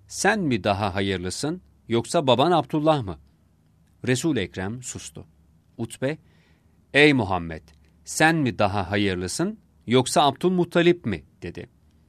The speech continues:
Resul-i Ekrem yine sustu. Utbe, "Eğer sen Abdullah ve Abdülmuttalib'in senden daha hayırlı olduklarını söylüyorsan, onlar senin bugün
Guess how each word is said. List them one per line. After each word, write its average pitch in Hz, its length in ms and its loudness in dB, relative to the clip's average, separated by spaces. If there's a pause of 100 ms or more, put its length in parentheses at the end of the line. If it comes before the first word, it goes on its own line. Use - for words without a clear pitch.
(340)
Resul-i 131 340 0
Ekrem 127 500 -6
yine 143 300 0
sustu. - 480 -14 (800)
Utbe, 131 440 -6 (800)
"Eğer 165 300 4
sen 139 440 0 (160)
Abdullah 156 580 0
ve 143 180 2
Abdülmuttalib'in 127 960 -2 (240)
senden 165 600 2
daha 139 340 2
hayırlı 131 360 2
olduklarını 107 560 -2
söylüyorsan, 117 800 0 (520)
onlar 143 540 0 (300)
senin 156 480 0
bugün 139 320 0